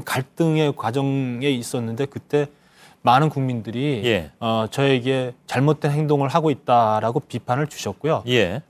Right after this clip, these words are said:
Speaker 1: 그리고 그런 비판을 들으면서 제가 지금까지 뭐 아시다시피 제가 기초의원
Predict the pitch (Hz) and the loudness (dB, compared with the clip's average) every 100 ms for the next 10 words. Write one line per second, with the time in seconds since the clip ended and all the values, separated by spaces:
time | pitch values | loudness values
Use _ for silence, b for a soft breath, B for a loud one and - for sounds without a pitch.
0 | _ - 156 170 180 170 - 156 175 143 | _ 2 4 6 4 4 2 2 2 -2
1 | - 156 165 - 127 127 120 120 151 113 | 0 2 2 0 -4 -2 -4 -2 -2 -4
2 | - B B B B B B - 165 196 | -10 B B B B B B 2 6 6
3 | - 143 175 165 180 165 185 170 147 - | 4 0 2 4 2 4 2 2 0 -8
4 | _ - 160 165 156 - 135 - 156 - | _ -2 4 4 2 0 -4 0 -2 0
5 | - 160 - 120 - 160 151 151 139 131 | 2 2 2 -4 2 6 6 6 4 -2
6 | 120 | -6